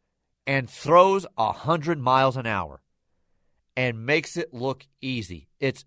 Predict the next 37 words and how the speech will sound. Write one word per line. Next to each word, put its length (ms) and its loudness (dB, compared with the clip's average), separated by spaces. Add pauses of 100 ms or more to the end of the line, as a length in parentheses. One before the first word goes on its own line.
effortless 580 -2
with 180 -10
him. 180 -20 (1200)
It 80 0
is 120 -2 (120)
unbelievable 720 0
to 40 0
watch 320 0
him 120 -14
throw 380 -4 (220)
because 320 -6
you 100 -2
have 120 0
no 340 0
idea 340 4
where 160 0
it's 120 -6
coming 320 -4
from. 400 -6 (840)
You 120 -6
have 160 2
no 260 0
idea 460 2
how 220 0
he 80 -2
has 240 0
that 220 -2
power. 480 0 (960)
He's 200 -6
got 240 4
some 400 -2
weird, 440 0
funky 680 0 (100)
training 540 -2
regiment 520 4
that 220 4
he 440 -2